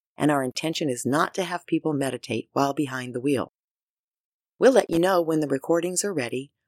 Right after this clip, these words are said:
probably in about a month. We are also finally scheduling podcast interviews. We believe coming soon will be an executive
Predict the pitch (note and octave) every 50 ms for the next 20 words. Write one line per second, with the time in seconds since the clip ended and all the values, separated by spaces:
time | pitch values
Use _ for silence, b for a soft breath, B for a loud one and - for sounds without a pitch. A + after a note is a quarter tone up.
0 | _ _ - - B3+ C4 C4+ - A#3 A3 A3 - - F#3+ F#3 F3+ D#3 D3+ C#3+ C#3+
1 | C#3+ C#3+ B2 G#2+ G2+ - _ _ _ _ _ _ _ _ _ _ _ _ _ _
2 | _ _ _ _ _ - F3 E3 D#3 - - E3 G#3 - - C#4 C4+ - _ -
3 | E3+ A3 C#4 C4+ G3 D#3 D3 C3+ C3 - - - A#2 B2 B2+ D#3 E3 F#3+ G#3 G#3
4 | - - G#3+ A#3 A#3+ - - E3+ D3+ C#3 - - - C#3 C3 B2 A#2 A#2 A#2 G#2+
5 | - - - - - - _ _ _ _ _ _ _ _ _ _ _ _ _ _
6 | _ _ _ _ _ _ _ - - F#3+ G3 F3 E3 D#3+ D#3+ F#3 A#3 B3 C4 -
7 | - - - A#3 A#3+ B3 B3 - - G3 F3+ F3 E3 D#3+ D#3 - D#3 D3+ C#3+ C#3+
8 | B2+ - - D#3+ D#3+ D#3+ - G#3 G3+ G#3+